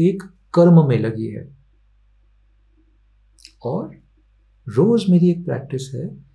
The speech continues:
जिस practice में मैं अपने सत्व और अपनी तमस का उपयोग करके भी ये एकाग्रता develop कर रहा हूँ।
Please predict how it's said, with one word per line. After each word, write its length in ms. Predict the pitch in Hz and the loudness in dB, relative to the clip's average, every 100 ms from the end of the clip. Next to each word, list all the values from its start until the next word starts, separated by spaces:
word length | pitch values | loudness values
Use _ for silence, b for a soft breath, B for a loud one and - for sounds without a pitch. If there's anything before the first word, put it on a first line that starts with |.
| _ _ | _ _
जिस 140 | 160 - | -6 -6
practice 540 | 143 139 139 196 - | -6 -6 -4 -4 -2
में 120 | 156 | -2
मैं 140 | 160 190 | 0 -2
अपने 280 | 190 214 | -4 -4
सत्व 460 | 202 - 214 - 226 | -4 -4 -6 -6 -6
और 200 | 196 165 | 0 0
अपनी 220 | 156 170 | 2 0
तमस 400 | 170 151 180 - | 0 0 -2 0
का 80 | 170 | -2
उपयोग 400 | 143 139 139 139 | 0 0 -4 -4
करके 300 | 135 123 170 | -6 -4 -2
भी 340 | 135 156 247 277 | 2 4 4 4
ये 80 | |
एकाग्रता 520 | 254 202 160 160 151 131 | 4 2 4 2 2 0
develop 360 | 123 113 - | 0 -4 -8
कर 80 | - | -10
रहा 160 | - | -12
हूँ। 80 | - | -16